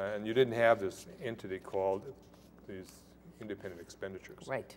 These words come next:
Speaker 1: Today, W M C and the realtors and you name the business group do their own little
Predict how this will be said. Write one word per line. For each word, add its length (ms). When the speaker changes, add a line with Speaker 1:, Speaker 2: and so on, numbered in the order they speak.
Speaker 1:
Today, 380
W 340
M 140
C 420
and 140
the 40
realtors 640
and 180
you 120
name 320
the 120
business 320
group 220
do 120
their 220
own 240
little 380